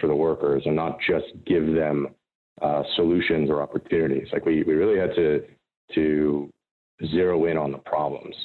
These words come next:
And so, you know, from the businesses, it's about easy ways to request workers, cost savings,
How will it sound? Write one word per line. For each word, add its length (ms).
And 220
so, 380
you 80
know, 240
from 120
the 60
businesses, 580
it's 140
about 500
easy 300
ways 320
to 60
request 380
workers, 420
cost 280
savings, 380